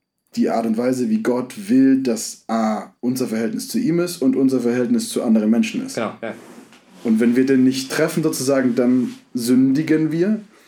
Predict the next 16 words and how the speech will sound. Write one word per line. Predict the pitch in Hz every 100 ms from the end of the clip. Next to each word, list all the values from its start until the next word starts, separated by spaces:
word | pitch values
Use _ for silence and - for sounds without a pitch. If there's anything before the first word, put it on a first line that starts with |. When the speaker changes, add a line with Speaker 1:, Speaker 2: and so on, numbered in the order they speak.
| - _
Speaker 1:
Aber | 113 123
gleichzeitig | 151 214 - 135 131
wird | -
die | 127
Sünde | 127 165
hier | 156 131 -
als | 107 117
was | 113
beschrieben, | - 110 151 160 135
das | 120
fast | 147 147
ist | 131 131
wie | 127
so | 127
ein, | 123 120 120 _ _ _ _ _ _ _ _ _ _
äh, | - 98 95 95